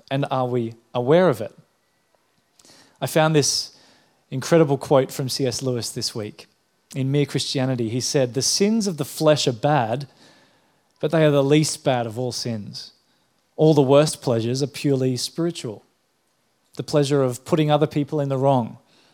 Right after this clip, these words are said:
of bossing and patronizing and spoiling sport and backbiting, the pleasures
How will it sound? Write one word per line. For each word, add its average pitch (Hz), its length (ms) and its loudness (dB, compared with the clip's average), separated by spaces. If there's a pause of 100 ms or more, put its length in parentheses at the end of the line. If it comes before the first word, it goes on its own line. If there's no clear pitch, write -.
(280)
of 117 180 -4
bossing 135 500 0
and 113 220 -6
patronizing 120 760 -4
and 117 160 -6
spoiling 139 560 -2
sport 123 520 -4
and 127 200 -8
backbiting, 110 720 -4 (720)
the 135 80 -8
pleasures 127 520 -4